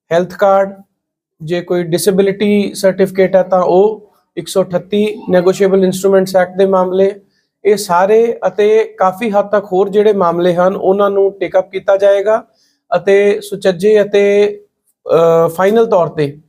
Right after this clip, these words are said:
ਉਹਨਾਂ ਨੂੰ ਉਸ ਦਿਨ ਨਿਬੇੜਿਆ ਜਾਏਗਾ। ਤੇ ਜੇ ਕੋਈ ਇਨਸਾਨ ਆਪਣਾ ਕਿਸੇ ਮਸਲੇ ਦਾ ਹੱਲ ਲੋਕ ਅਦਾਲਤ 'ਚ ਕਰਾਉਣਾ ਚਾਹੁੰਦਾ ਹੈ, ਤੇ ਉਹ ਜਾਂ ਤਾਂ ਜ਼ਿਲ੍ਹਾ ਕਾਨੂੰਨੀ ਸੇਵਾਵਾਂ ਅਥਾਰਟੀ ਦੇ ਦਫ਼ਤਰ ਆ ਸਕਦਾ ਹੈ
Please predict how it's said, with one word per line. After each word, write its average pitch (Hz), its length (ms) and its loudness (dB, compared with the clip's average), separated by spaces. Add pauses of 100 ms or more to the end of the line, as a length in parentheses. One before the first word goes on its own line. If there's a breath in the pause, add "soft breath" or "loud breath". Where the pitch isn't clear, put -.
(360)
ਉਹਨਾਂ 202 240 0
ਨੂੰ 196 220 2
ਉਸ 175 140 -6
ਦਿਨ 196 360 -2 (100)
ਨਿਬੇੜਿਆ 160 460 0
ਜਾਏਗਾ। 120 540 -2 (540)
ਤੇ 175 340 -2
ਜੇ 170 260 2
ਕੋਈ 208 380 0
ਇਨਸਾਨ 185 600 -2
ਆਪਣਾ 185 340 0
ਕਿਸੇ 185 600 0 (140)
ਮਸਲੇ 165 340 -4
ਦਾ 175 140 2
ਹੱਲ 165 240 0
ਲੋਕ 165 220 -6
ਅਦਾਲਤ 170 260 0
'ਚ 180 80 -10
ਕਰਾਉਣਾ 156 380 0
ਚਾਹੁੰਦਾ 196 360 0
ਹੈ, - 40 -6 (500 soft breath)
ਤੇ 190 160 4
ਉਹ 190 320 2
ਜਾਂ 165 300 -2
ਤਾਂ 196 280 0
ਜ਼ਿਲ੍ਹਾ 185 260 0
ਕਾਨੂੰਨੀ 190 280 -2
ਸੇਵਾਵਾਂ 175 420 0
ਅਥਾਰਟੀ 180 300 -2
ਦੇ 185 100 -2
ਦਫ਼ਤਰ 156 340 -2
ਆ 190 100 2
ਸਕਦਾ 190 380 -4
ਹੈ 226 60 -8